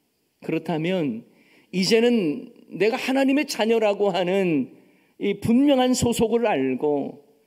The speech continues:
죄를 가까이 하기보다 하나님의 말씀을 더 가까이 하고, 죄를 즐기는 것이 아니라 하나님 나라의 일을 더욱더 사모하고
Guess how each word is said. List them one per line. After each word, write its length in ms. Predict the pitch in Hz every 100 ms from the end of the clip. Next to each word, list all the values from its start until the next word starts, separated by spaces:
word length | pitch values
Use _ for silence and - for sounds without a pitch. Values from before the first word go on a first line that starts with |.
| _ _ _
죄를 460 | - 170 160 175 180
가까이 420 | 170 - 165 165
하기보다 880 | 156 151 156 143 139 143 143 151 170 _ _ _
하나님의 480 | - 180 143 139 135
말씀을 540 | 135 147 - 170 165
더 100 | 170
가까이 440 | 165 165 170 170 175
하고, 580 | 160 160 170 214 269 - _ _ _ _ _ _ _
죄를 540 | - 165 180 208 269
즐기는 540 | 233 226 226 240 233 226
것이 300 | 208 208 208
아니라 640 | 165 160 156 170 165 151 - - -
하나님 500 | - 269 269 269 240
나라의 480 | 160 180 220 226 226
일을 280 | 214 233
더욱더 340 | 226 233 226 262
사모하고 920 | - 254 240 240 202 196 208 208